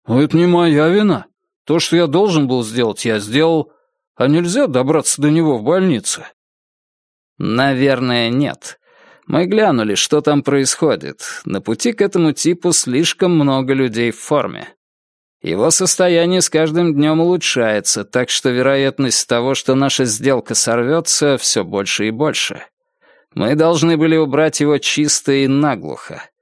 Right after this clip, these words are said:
Скажи Драмику и Лейну, что я очень разочарован их дерьмовой работой. Они обещали мне, что смогут с этим справиться».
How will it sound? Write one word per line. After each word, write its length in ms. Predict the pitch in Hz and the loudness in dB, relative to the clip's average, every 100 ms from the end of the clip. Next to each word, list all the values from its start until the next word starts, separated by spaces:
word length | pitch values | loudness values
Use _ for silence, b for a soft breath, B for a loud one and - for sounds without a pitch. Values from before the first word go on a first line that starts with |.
| _ _ _ | _ _ _
Скажи 540 | - - - 156 185 185 | -6 -2 0 2 2 0
Драмику 560 | 117 131 123 117 - | 0 0 0 -4 -2
и 60 | 113 | 0
Лейну, 520 | 113 147 175 160 147 | 2 2 4 2 2
что 260 | 135 - 104 | -2 -4 -2
я 340 | 107 147 151 - | 2 0 0 -4
очень 500 | - 180 - - 175 160 | -4 -4 -2 0 2 2
разочарован 880 | 156 151 - 151 139 156 143 117 117 | 2 0 0 0 2 2 0 -2 -4
их 160 | 113 | -6
дерьмовой 640 | 117 127 123 123 135 131 127 | -2 0 2 0 2 2 2
работой. 720 | 123 127 143 - - - - _ _ _ _ _ | 0 -2 -4 -4 -10 -16 -20 _ _ _ _ _
Они 260 | - 87 110 | -6 -2 0
обещали 640 | 170 175 190 - 147 156 | 0 0 0 2 2 2
мне, 220 | 165 160 | 2 2
что 260 | 156 - 175 | 0 0 0
смогут 600 | - 165 151 143 143 147 | 0 2 2 2 0 -2
с 100 | - | 0
этим 260 | 123 - 117 | -2 -2 -6
справиться». 800 | - 117 98 60 - - 57 | -4 -2 -4 -4 -6 -6 -6